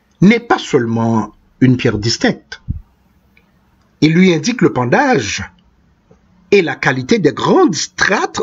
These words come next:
souterraines qui soutiennent les collines. L'obéissance, la responsabilité, le devoir, le travail, l'amour, la confiance, tout ce qui fait la vie chrétienne sont les côtés et les manifestations de l'univers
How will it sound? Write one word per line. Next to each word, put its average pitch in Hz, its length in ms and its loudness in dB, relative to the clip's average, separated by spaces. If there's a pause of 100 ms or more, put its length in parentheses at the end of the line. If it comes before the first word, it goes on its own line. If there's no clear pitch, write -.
souterraines 143 760 0 (360)
qui 214 100 4
soutiennent 240 560 0
les 135 120 -2
collines. 113 460 -2 (920)
L'obéissance, 240 640 2
la 160 100 2
responsabilité, 131 1040 0
le 196 140 4
devoir, 139 640 -2 (400)
le 285 180 4
travail, 135 420 -2
l'amour, 160 440 0
la 240 120 2
confiance, 139 720 -2 (880)
tout 277 120 0
ce - 120 -6
qui 254 140 0
fait 170 340 2
la 156 140 0
vie 185 140 -4
chrétienne 127 680 -2 (1160)
sont - 440 2
les 127 120 0
côtés 143 480 0
et 127 40 2
les 120 100 2
manifestations 123 720 0
de 131 140 2
l'univers 127 580 2